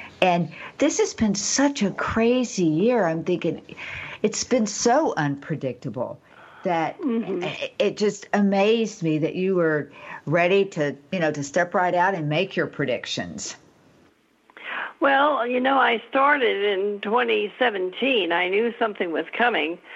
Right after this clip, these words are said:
Speaker 2: and I said, um, that we were going into the terrible twenties, and my friends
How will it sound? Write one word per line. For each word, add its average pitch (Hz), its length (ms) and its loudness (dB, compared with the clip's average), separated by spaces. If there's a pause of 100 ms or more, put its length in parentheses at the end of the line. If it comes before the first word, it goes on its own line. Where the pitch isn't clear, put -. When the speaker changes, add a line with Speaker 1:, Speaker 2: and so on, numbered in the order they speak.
(260)
Speaker 2:
and 214 200 2
I 208 240 2 (120)
said, 220 320 2
um, 196 400 0 (240)
that 220 160 2
we 233 80 4
were 240 140 0
going 220 340 2
into 220 280 0
the 196 120 -2
terrible 208 520 2
twenties, 196 580 -2 (800)
and 220 180 2
my 202 260 2 (160)
friends 233 440 0